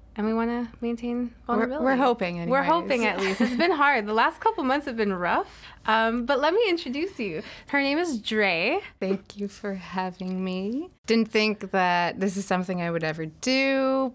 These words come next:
Speaker 2: but I'm glad that you kind of pushed me to do it, get out of my comfort zone, and talk about something that I'm sure a lot of people can relate to. And,
Speaker 1: Yeah.
Speaker 2: uh, yeah, it's important.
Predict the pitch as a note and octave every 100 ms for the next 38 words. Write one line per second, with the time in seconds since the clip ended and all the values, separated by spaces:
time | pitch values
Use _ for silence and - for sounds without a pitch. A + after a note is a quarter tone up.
0 | - E3+ E3 - - - F#3 F#3+ - F3
1 | E3+ E3+ E3+ E3 E3 - E3+ E3 E3+ E3
2 | E3 E3 - - - - - F3+ - -
3 | - - F3+ - - F3 E3+ E3 E3+ E3
4 | _ - F3+ F#3 A3 B3 - - _ B3
5 | A3 G3 F#3 F3+ A3+ A3 G#3 G#3 G3 G3+
6 | G3 G3+ G3 F#3+ G3 G3 G3 F#3+ F#3 -
7 | - G3 G#3 G3+ G3+ G3+ G3+ G3+ G3 G3+
8 | G3 G3 G3+ G3+ F#3+ F#3 F#3 F#3+ - -
9 | G3+ G3+ - G3 G3+ F#3+ F3+ G3 - G3+
10 | G3+ F3+ F3+ - F#3 F3 E3 - - B3
11 | C#4 D4+ D#4 - G3 G3 F#3+ G3 G3 F#3+
12 | G3 - - - G3 G3 G3 G3+ D4 F#3+
13 | F#3 A3+ A3 C#4 - F3+ - -